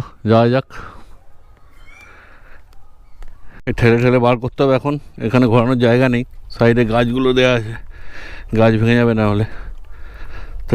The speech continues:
ঠেলে ঠেলে বার করি পেছন দিকে, তারপর কাকাকে বলে দিয়ে ওইদিকের জায়গাগুলো দেখবো। চলো, এদিকে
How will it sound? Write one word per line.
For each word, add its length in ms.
ঠেলে 200
ঠেলে 240
বার 180
করি 180
পেছন 260
দিকে, 160
তারপর 280
কাকাকে 400
বলে 220
দিয়ে 140
ওইদিকের 340
জায়গাগুলো 340
দেখবো। 220
চলো, 220
এদিকে 200